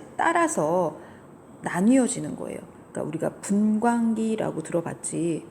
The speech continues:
빛을 나누는 실험 기구야, 파장별로. 그래서, 음, 수소 방정관을 통해서 나온 빛이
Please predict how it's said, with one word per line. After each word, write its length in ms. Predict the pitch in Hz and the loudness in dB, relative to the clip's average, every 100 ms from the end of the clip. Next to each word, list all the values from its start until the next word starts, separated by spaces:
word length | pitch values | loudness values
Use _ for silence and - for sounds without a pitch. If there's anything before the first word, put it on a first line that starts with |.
| - | -8
빛을 440 | 170 - - 196 | -8 -4 -4 -2
나누는 500 | 156 135 156 165 160 | -2 -2 -2 -4 -4
실험 340 | 156 - 226 208 | -6 -4 -4 -4
기구야, 540 | - 160 147 170 151 - - - | -8 -6 -4 -2 -4 -10 -20 -16
파장별로. 680 | - 254 262 220 - 170 190 - - - | -8 -2 0 0 -2 -6 -8 -12 -20 -12
그래서, 420 | - 165 277 311 - - - | -2 0 4 2 0 -12 -10
음, 300 | 160 156 151 160 | -6 -4 -2 -2
수소 280 | - 339 | 0 0
방정관을 800 | 320 175 170 226 214 190 185 180 | 0 -2 0 0 2 2 0 -2
통해서 360 | 180 262 240 240 | -2 -2 0 0
나온 280 | 180 160 170 | 0 -2 -4
빛이 380 | 160 - 214 | -4 0 0